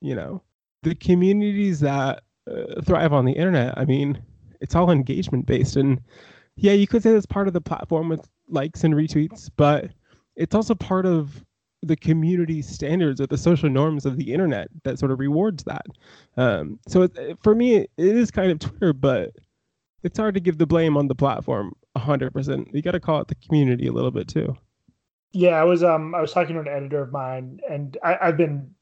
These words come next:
Speaker 2: taking a break from a few days, for a few days
Speaker 1: Sure.
Speaker 2: entirely from Twitter. And he was
Speaker 1: Yeah.
Speaker 2: basically saying, you know, uh,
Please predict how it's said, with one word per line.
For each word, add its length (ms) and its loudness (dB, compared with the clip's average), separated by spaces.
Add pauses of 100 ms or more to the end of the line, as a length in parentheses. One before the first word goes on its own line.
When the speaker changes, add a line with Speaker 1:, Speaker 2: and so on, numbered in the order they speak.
(140)
Speaker 2:
taking 280 -2
a 40 -2
break 340 -6
from 220 -10
a 40 -8
few 200 -8
days, 360 -4
for 140 0
a 40 2
few 160 0
days 220 0
Speaker 1:
Sure. 140 4
Speaker 2:
entirely 240 4
from 160 -8
Twitter. 360 -2 (260)
And 80 4
he 60 6
was 80 6
Speaker 1:
Yeah. 60 4
Speaker 2:
basically 260 2
saying, 640 2 (600)
you 100 -4
know, 380 6
uh, 520 -8